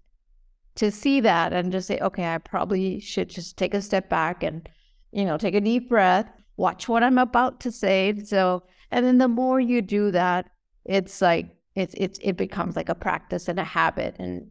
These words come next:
instinctual. But in, in the beginning, it's much more, "Oh, oh, okay," you know, but being in tune. So that mindfulness helps you understand and, uh, stop you from reacting.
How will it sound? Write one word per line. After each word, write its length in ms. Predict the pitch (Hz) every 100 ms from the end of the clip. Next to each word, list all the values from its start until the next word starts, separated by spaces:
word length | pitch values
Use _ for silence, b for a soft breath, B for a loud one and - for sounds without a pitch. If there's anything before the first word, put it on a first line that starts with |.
| -
instinctual. 720 | 185 175 - 180 175 185 175
But 180 | 180 185
in, 220 | 185 185
in 220 | - 180
the 100 | 180
beginning, 520 | 175 180 190 180 180 175
it's 220 | 165 -
much 220 | 170 -
more, 180 | - -
"Oh, 360 | 180 170 160 185 _ -
oh, 220 | 180 175 -
okay," 320 | 185 - 156 160
you 140 | 190
know, 180 | 175 175
but 260 | 180 190 180
being 180 | 202 202
in 120 | 180
tune. 300 | 170 196 180
So 220 | 165 196 180
that 220 | 170 156
mindfulness 580 | 170 185 202 196 175 165
helps 400 | - 180 180 -
you 320 | 180 170 170 b b b -
understand 760 | 160 165 - 165 160 165 - -
and, 300 | 165 160 170
uh, 240 | 160 151
stop 440 | 165 - 196 175 -
you 140 | 175
from 460 | - 160 151 147 185 _ -
reacting. 640 | 175 156 139 - - 175